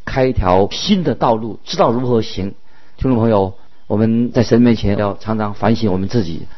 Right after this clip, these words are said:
当我们犯罪软弱的时候，只有一条路可以走，就是回到耶稣基督面前。巴不得今天听众朋友在我们的属灵的经历里面，在我们人生的经历里面，我们都能够经历到神。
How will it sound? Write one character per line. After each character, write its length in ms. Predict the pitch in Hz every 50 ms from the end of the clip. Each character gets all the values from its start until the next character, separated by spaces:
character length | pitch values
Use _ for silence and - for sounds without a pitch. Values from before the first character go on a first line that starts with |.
| - - - - -
当 160 | - 123 123 113
我 60 | 104
们 320 | 101 101 101 101 104 107 110
犯 200 | - - 127 117 110
罪 140 | 104 120 110
软 200 | 101 110 101 101
弱 160 | 120 160 156
的 80 | 120 117
时 140 | 113 - 127
候， 220 | 120 110 - - - - - - -
只 160 | - - 196
有 100 | 214 180
一 80 | 175 180
条 140 | 151 131 135
路 160 | 156 156 131
可 120 | 104 135
以 120 | 131 117 98
走， 240 | 98 - 85 73 90
就 160 | - 131 117
是 120 | 107 107 - - - -
回 180 | - - 117
到 240 | 120 131 117 107 - -
耶 160 | 101 113 117
稣 160 | - - 120
基 180 | 110 - 120 113
督 240 | 104 113 107 107 - -
面 220 | 113 110 98 92
前。 280 | - - 90 85 92 - - - - -
巴 120 | - 120 117
不 80 | 110
得 100 | 110 113
今 160 | 104 110 120 113
天 100 | 113 110
听 160 | 107 120 113
众 120 | 104 101
朋 80 | 104 107
友 180 | 101 92 90 - - _ _ _ _
在 160 | - 135 127 117
我 100 | 107 101
们 140 | 110 120
的 180 | 120 117 113 -
属 380 | - - - - 123 120 110 104
灵 160 | 117 139 151
的 80 | 143
经 200 | - - 160 156
历 100 | 160 151
里 140 | 123 107 107
面， 140 | 107 127 123
在 140 | 123 170 151
我 40 | 135
们 140 | 135 131
人 140 | 120 127 143
生 160 | 139 160 156
的 80 | 143 131
经 180 | - 156 151 147
历 80 | 135
里 140 | 117 107 104
面， 180 | 110 120 113 - - - -
我 80 | 123
们 140 | 131 147 175
都 100 | 170 165
能 160 | 151 147 156
够 100 | 151 151
经 240 | 135 - - 180 175
历 120 | 175 160 139
到 160 | 151 131 120
神。 340 | - - - 92 107 113